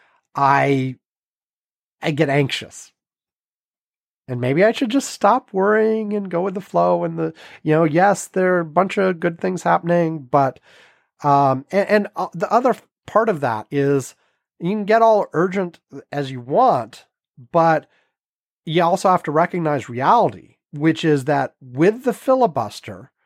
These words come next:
and without Democratic unanimity on getting rid of the filibuster and pushing things forward anyway, some of these things just aren't gonna happen, period.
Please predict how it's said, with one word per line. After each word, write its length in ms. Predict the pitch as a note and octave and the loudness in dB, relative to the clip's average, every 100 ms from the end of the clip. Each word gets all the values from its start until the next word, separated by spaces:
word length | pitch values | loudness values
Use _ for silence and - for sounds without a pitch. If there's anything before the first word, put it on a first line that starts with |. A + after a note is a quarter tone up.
| _ _ _ _ _ | _ _ _ _ _
and 240 | F3+ F3+ D3+ | -2 0 0
without 680 | D3+ - F3+ A#3 A#3 - - | -2 -2 0 2 2 0 -10
Democratic 640 | C3 G3 G3+ - F3+ E3 E3 | -2 0 0 0 0 0 -2
unanimity 800 | E3 E3+ D#3 D#3 G#3+ G#3 D3+ C3 | -2 0 0 2 2 4 2 2
on 140 | C3+ | -2
getting 260 | C3 C#3 C3+ | 0 -2 0
rid 160 | E3 | 0
of 140 | F#3+ D3+ | 0 -2
the 60 | |
filibuster 760 | B2+ D3+ C#3 B2+ B2+ - C3+ C3 C3 | -4 -4 0 -2 -2 -4 -4 -4 -4
and 320 | B2 A#2+ A2+ _ - _ _ - | -4 -4 -8 _ -20 _ _ -2
pushing 300 | F3+ F3+ D3 | -2 0 -2
things 220 | D3 B2+ | -2 -4
forward 300 | - D3+ C3 | -2 0 0
anyway, 560 | C#3 F#3 A#3 C#4 D4+ - _ _ _ _ _ _ _ _ _ _ _ _ _ _ _ _ _ | 0 0 2 2 0 -4 _ _ _ _ _ _ _ _ _ _ _ _ _ _ _ _ _
some 180 | - E4+ | -2 2
of 80 | |
these 140 | F4 C#4 | 2 0
things 180 | B3 C#3 | -2 -4
just 220 | G#3+ G#3+ | -2 0
aren't 140 | G3+ | 0
gonna 120 | F#3+ | 0
happen, 320 | D3+ F#3+ A2+ - - | -2 -6 -12 -14 -12
period. 460 | - A#3+ C#4 C#3 | -2 2 2 0